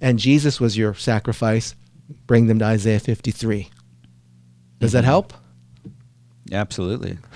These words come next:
Speaker 2: It should. Yeah, I've witnessed, I've, I've had a lot of fruitful conversations, I would say, with, with Jewish people using that approach too. And I think using, obviously, you know, what you're referencing there, what the way of the master,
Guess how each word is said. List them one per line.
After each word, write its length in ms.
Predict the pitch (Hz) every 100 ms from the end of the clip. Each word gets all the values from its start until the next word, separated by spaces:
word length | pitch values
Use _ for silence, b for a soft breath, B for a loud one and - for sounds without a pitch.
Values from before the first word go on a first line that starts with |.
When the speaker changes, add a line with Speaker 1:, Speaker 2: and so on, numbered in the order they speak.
| B B - b b b b _
Speaker 2:
It 140 | 101
should. 380 | - 147 113 107 B B B B
Yeah, 180 | 135 135
I've 120 | 123
witnessed, 480 | 127 127 120 - -
I've, 300 | 117 123 104 - -
I've 180 | 131 123
had 120 | 143
a 60 |
lot 240 | 117 113 107
of 300 | 101 90 - _ - _ _ _ b b b b
fruitful 360 | _ 143 131 110
conversations, 640 | 113 95 92 92 85 90
I 120 | 85 78
would 140 | 78
say, 340 | - 82 76 80 -
with, 360 | - 82 - -
with 180 | 87 87
Jewish 360 | - 85 76 -
people 440 | 85 - 82 80 b b b b b b b b -
using 520 | 113 151 156 131 110
that 160 | 107 92
approach 460 | - 113 92 -
too. 220 | - 107
And 100 | 92
I 80 | 92
think 300 | - 127 -
using, 720 | 110 123 120 117 110 101 98 -
obviously, 440 | 104 98 104 95 - -
you 140 | 117
know, 80 | 98
what 180 | 92 87
you're 140 | 87
referencing 500 | 87 87 92 - 87
there, 240 | 85 85 87
what 200 | 80 - _
the 100 | 90
way 140 | 87 82
of 60 |
the 60 | 76
master, 600 | 78 80 78 87 82 92